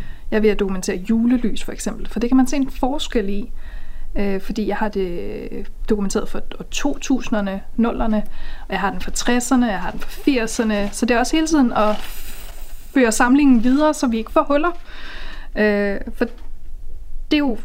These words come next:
det er jo næsten det værste, man kan få, ikke? Et hul i samlingen.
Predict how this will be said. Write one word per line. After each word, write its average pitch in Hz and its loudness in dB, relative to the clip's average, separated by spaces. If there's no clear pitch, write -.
det 285 0
er 277 0
jo 254 0
næsten 226 -2
det 208 -2
værste, 202 -2
man 202 -2
kan 208 2
få, 254 0
ikke? 359 0
Et 226 -2
hul 247 0
i 269 -4
samlingen. 247 2